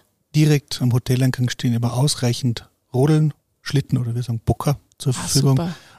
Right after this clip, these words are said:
Speaker 1: Und natürlich auch mit einer Lehne für die kleinen Kinder ein bisschen wackelig unterwegs sind, haben wir natürlich auch Rodeln mit Lehnen dran und dann geht's los. Entweder,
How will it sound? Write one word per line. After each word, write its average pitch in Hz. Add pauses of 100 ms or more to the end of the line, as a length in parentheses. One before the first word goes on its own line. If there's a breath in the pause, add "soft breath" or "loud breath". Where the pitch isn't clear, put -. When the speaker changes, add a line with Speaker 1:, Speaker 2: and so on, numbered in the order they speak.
Speaker 1:
Und 127
natürlich 127
auch 123
mit 120
einer 117
Lehne 120
für 123
die 113
kleinen 117
Kinder 113
ein 110
bisschen 120
wackelig 123
unterwegs 120
sind, 120
haben 120
wir 117
natürlich 113
auch -
Rodeln 117 (460 loud breath)
mit 113
Lehnen 131
dran 123
und 113
dann 110
geht's -
los. 123
Entweder, 139